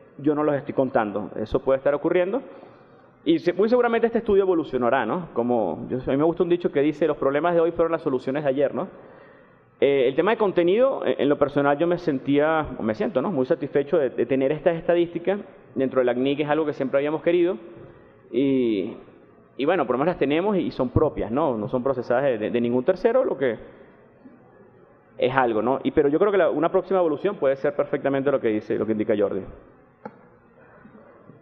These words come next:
¿Cualquier otra pregunta o comentario de las estadísticas?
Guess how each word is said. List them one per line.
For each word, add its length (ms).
¿Cualquier 260
otra 140
pregunta 360
o 40
comentario 560
de 100
las 100
estadísticas? 840